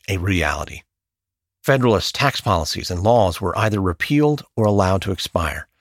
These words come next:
Tariffs became the main way for government to raise revenue. After two terms,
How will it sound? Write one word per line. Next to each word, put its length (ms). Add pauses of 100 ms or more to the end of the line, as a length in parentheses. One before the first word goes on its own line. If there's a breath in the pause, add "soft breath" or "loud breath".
(260)
Tariffs 640
became 300
the 80
main 320
way 160
for 140
government 400
to 100
raise 260
revenue. 340 (920)
After 300
two 220
terms, 480